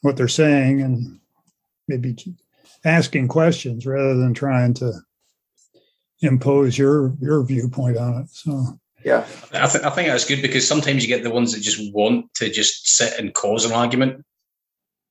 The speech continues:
Speaker 3: What's the Taoist verse where you, you can't argue with somebody if you don't, you can't fight with somebody if you're not fighting?
Speaker 1: Yeah, something.
Speaker 2: Well, there's a, there's a Course in Miracles one about that, that when I defend, I'm inviting attack.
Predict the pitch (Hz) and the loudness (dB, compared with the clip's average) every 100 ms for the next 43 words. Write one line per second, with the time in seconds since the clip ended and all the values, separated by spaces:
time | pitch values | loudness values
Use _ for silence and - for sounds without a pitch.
0 | _ _ - 147 139 120 127 120 101 107 | _ _ -2 0 2 2 2 2 0 0
1 | 120 - 107 107 - 104 - 123 110 110 | 0 0 -2 -2 -6 -8 -2 0 0 0
2 | 113 120 113 120 113 104 107 - - - | 0 -2 -2 -2 -2 -4 -4 -4 -8 -14
3 | 117 113 139 139 - 120 113 123 123 113 | -6 0 2 2 2 2 2 2 2 -2
4 | 123 117 - 135 139 139 - _ _ _ | -4 -4 2 2 2 -2 -4 _ _ _
5 | _ _ _ - 202 151 127 - - - | _ _ _ -4 2 2 2 -6 -20 -12
6 | - 143 139 123 127 - - - - _ | -6 -4 0 -2 -2 -10 -20 -20 -20 _
7 | - - 165 160 151 127 143 147 143 180 | -8 0 2 2 2 0 0 0 -2 0
8 | 185 - 139 156 214 220 - 120 113 - | 0 2 0 2 2 0 -2 -10 -10 -18
9 | - _ _ _ 123 139 123 131 131 135 | -20 _ _ _ -2 2 4 4 2 2
10 | 127 123 - 113 110 - _ _ _ _ | 0 0 -4 -4 -4 -4 _ _ _ _
11 | _ _ 143 139 135 117 110 - 160 156 | _ _ 2 4 4 2 -4 0 0 2
12 | 123 113 107 - _ _ _ _ - 127 | 2 0 -6 -12 _ _ _ _ -2 0
13 | 120 117 127 123 113 98 - 127 110 101 | 2 2 2 2 -2 -4 0 2 2 -2